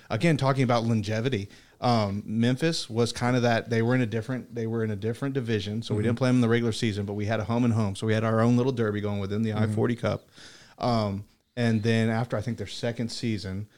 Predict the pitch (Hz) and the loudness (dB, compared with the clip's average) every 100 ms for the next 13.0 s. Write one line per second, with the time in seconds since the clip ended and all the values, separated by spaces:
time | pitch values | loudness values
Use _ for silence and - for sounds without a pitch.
0 | _ _ - 98 120 135 117 110 104 98 | _ _ -12 0 4 4 2 0 0 0
1 | 101 98 - 98 95 98 98 90 - 123 | -2 -2 -4 -6 -6 -6 -8 -10 -6 -4
2 | 165 107 - 98 95 95 92 92 92 - | -2 -6 -8 -10 -10 -8 -8 -8 -10 -14
3 | _ _ _ _ - 98 110 107 95 110 | _ _ _ _ -16 -10 -2 -2 0 0
4 | 107 104 101 104 - 107 104 101 101 - | 0 -2 -4 -6 -6 -4 -2 -2 -2 -4
5 | 107 110 117 90 110 107 104 104 107 104 | -2 -2 0 -2 -2 -2 -4 -6 -4 -4
6 | 101 101 98 101 101 107 113 - 95 95 | -6 -6 -4 -4 -4 -4 -6 -6 -6 -6
7 | 98 110 101 101 - 104 117 110 107 110 | -8 -8 -8 -8 -12 -12 -4 -2 2 2
8 | 107 101 101 95 113 131 95 101 - - | 2 0 0 2 2 2 0 -4 -14 -20
9 | - - 117 120 120 117 104 - 113 110 | -16 -4 -2 2 2 2 -2 -2 -2 -2
10 | 113 107 104 104 - 104 104 98 98 98 | -4 -4 -2 -2 -2 -2 -2 -2 -4 -6
11 | - - 107 101 95 98 98 98 - 107 | -8 -8 -4 -2 -2 -4 -4 -8 -6 -6
12 | 98 95 - 92 92 92 95 95 107 | -6 -8 -10 -8 -8 -6 -4 -6 -6